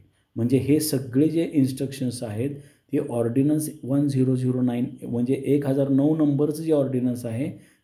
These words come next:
त्याच्या अनुसारच हे सगळं होणार आहे. तर त्याच्यामध्ये आत्ता इथं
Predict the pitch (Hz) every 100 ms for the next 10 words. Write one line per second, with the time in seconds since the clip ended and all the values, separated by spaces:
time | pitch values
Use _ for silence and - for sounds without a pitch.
0 | _ 131 117 - 143 143 117 127 127 131
1 | 131 135 - 113 107 117 117 110 113 113
2 | 110 143 - - _ _ _ - 131 131
3 | 139 135 156 160 156 165 139 - - 156
4 | 165 - - 139 123 147